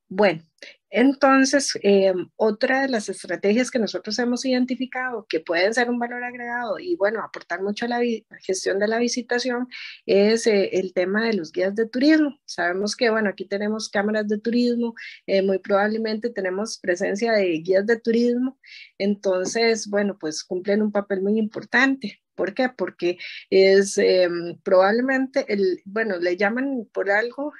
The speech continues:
el embajador o la embajadora, ¿verdad?, del país. Es probablemente la persona con quien el,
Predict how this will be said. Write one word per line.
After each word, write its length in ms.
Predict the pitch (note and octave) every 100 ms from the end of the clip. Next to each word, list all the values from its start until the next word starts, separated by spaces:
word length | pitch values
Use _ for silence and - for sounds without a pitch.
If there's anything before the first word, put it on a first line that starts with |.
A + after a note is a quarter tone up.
| -
el 240 | F#3 G3
embajador 760 | F#3+ F#3 E3 F3 F3 G3+ B3+ C4
o 100 | G3+
la 80 | F#3+
embajadora, 640 | F3+ E3 E3+ E3 G3+ B3+ B3+
¿verdad?, 260 | C4+ F#3+
del 160 | G#3 G3
país. 460 | C#3+ G3 C#4+ D#4 - - - -
Es 240 | C4 -
probablemente 640 | - A3+ A3 A3+ A#3 A3+ A#3+
la 140 | A#3
persona 480 | A#3+ - G3+ G#3+ A3+
con 220 | A3+ G#3
quien 240 | G3+ G3
el, 100 | F#3+